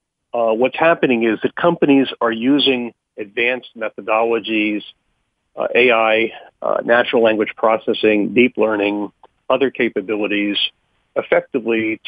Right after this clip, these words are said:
to, uh, sort and analyze large amounts of data very quickly and organize that data and utilize that data and,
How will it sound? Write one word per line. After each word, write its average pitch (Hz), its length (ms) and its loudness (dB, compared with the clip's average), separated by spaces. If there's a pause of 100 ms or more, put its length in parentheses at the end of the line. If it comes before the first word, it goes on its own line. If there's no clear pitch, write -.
to, 117 340 0 (480)
uh, 113 240 2 (160)
sort 151 320 2 (180)
and 117 220 -10
analyze 113 760 2 (460)
large 127 380 2
amounts 117 340 -4
of 101 140 -14
data 107 420 0 (160)
very 113 220 0
quickly - 520 -8 (100)
and 117 140 -12
organize 120 580 2
that 101 180 0
data 104 420 2 (360)
and 120 180 -12
utilize 127 540 -2
that 107 140 -10
data 110 340 -2
and, 123 140 -8